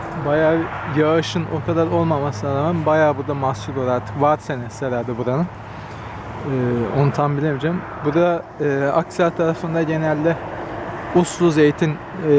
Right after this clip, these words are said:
kendi yapısı var ama Gemlik, Edremit gibi zeytinler de, e, dikiliyor.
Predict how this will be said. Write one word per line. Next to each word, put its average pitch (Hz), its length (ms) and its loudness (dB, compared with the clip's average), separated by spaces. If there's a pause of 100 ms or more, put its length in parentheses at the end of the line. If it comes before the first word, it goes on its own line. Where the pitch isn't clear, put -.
(540)
kendi 147 320 0
yapısı - 380 0
var 160 160 2
ama 156 180 0
Gemlik, 139 600 0
Edremit 139 580 0
gibi 147 220 2 (400)
zeytinler 147 760 2
de, 117 60 -2
e, 123 400 -6
dikiliyor. 127 480 2